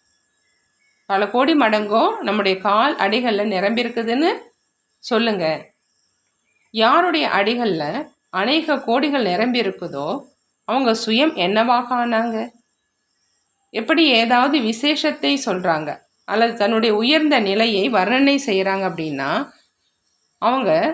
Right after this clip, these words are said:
என் காலடியில இருக்கிறாங்க, என் முன்பு இவர் என்ன ஒன்றுமே இல்லை அப்படின்னு சொல்வாங்க. அதே மாதிரி பல கோடியோ உங்கள் காலடிகளின் கீழே இருக்குது. அந்த மாதிரி உயர்ந்த அதிர்ஷ்டசாலியா நீங்க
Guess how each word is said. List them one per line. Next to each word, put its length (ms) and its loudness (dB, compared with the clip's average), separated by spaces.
என் 220 4
காலடியில 540 2
இருக்கிறாங்க, 500 -2
என் 180 2
முன்பு 360 4
இவர் 260 2
என்ன 300 0
ஒன்றுமே 520 0
இல்லை 260 0
அப்படின்னு 380 -4
சொல்வாங்க. 440 -10
அதே 280 -4
மாதிரி 460 -2
பல 260 0
கோடியோ 500 2
உங்கள் 340 0
காலடிகளின் 760 0
கீழே 320 -2
இருக்குது. 420 -4
அந்த 300 4
மாதிரி 440 2
உயர்ந்த 460 2
அதிர்ஷ்டசாலியா 960 0
நீங்க 280 -2